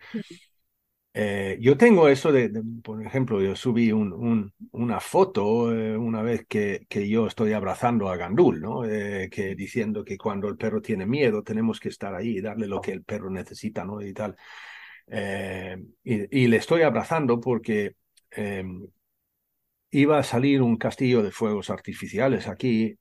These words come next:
Speaker 2: y entonces lo anunciaron. Él no tiene problema cuando el castillo empieza de verdad, cuando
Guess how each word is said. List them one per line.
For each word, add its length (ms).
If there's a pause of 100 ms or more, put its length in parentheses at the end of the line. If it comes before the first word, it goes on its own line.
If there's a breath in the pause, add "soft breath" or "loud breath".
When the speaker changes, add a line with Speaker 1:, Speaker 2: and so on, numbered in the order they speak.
Speaker 2:
y 120
entonces 380
lo 120
anunciaron. 880 (400)
Él 160
no 120
tiene 260
problema 540 (120)
cuando 720
el 200
castillo 500
empieza 380
de 120
verdad, 340
cuando 480